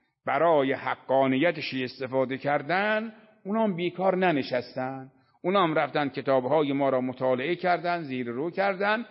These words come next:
در لابلا از صدر روایت، ذیل روایت،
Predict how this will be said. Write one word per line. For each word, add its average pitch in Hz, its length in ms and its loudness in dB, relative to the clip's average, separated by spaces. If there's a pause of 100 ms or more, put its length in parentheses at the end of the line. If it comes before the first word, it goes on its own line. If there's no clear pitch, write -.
(380)
در 160 200 2
لابلا 165 920 4 (320)
از 170 120 -4 (140)
صدر 165 340 0
روایت، 139 580 2
ذیل 160 380 0
روایت، 135 680 0